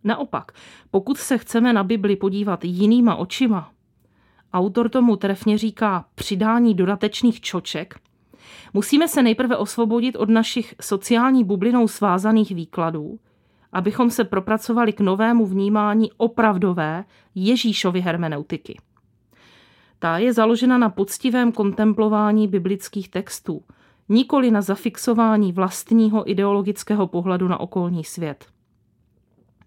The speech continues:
A to je možná to nejdůležitější, co si z opakovaného čtení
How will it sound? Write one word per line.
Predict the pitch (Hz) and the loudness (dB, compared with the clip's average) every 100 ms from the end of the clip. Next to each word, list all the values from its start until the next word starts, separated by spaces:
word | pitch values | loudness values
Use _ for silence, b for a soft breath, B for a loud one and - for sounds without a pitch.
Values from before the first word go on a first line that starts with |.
| _ - | _ -8
A | 175 | -8
to | - 180 | -4 -2
je | 233 | 2
možná | 233 208 208 196 | 2 2 0 0
to | 247 | -2
nejdůležitější, | 214 170 160 160 170 160 165 170 - - - 233 b b b b | -2 -2 -6 -8 -8 -10 -10 -8 -12 -12 -14 -14 b b b b
co | - 196 | -10 -8
si | 185 190 | -6 -8
z | - | -6
opakovaného | 208 208 208 214 208 214 208 | -4 -2 0 0 0 0 -2
čtení | 185 - 185 185 208 240 | -6 -10 -10 -8 -8 -10